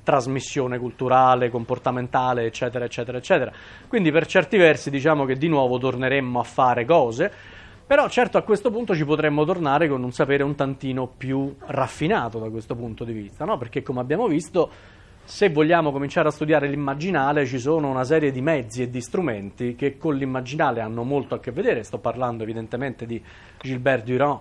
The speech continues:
di Michel Maffesoli e di quello che abbiamo detto per le competenze della comunicazione immaginale, eccetera, e questo oggi come oggi si configurerebbe come un nuovo,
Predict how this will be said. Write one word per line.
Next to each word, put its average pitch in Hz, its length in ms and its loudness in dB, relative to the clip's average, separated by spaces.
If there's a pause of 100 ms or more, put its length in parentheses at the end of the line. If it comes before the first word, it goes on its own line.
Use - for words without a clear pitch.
(120)
di 113 140 -10
Michel 110 320 -6
Maffesoli 123 460 -6
e 127 60 -4
di 117 100 -6
quello 117 220 -4
che 107 60 -6
abbiamo 113 320 -6
detto 120 680 -6 (220)
per 127 320 4
le 117 140 -2
competenze 120 640 -4
della 113 160 -4
comunicazione 117 560 -6
immaginale, 117 600 -6
eccetera, 117 440 -6 (340)
e - 140 -6
questo 156 600 2
oggi 151 380 0
come 185 200 -2
oggi 143 260 0
si 139 140 -4
configurerebbe 147 880 2
come 135 320 0
un 139 180 -2
nuovo, 139 580 2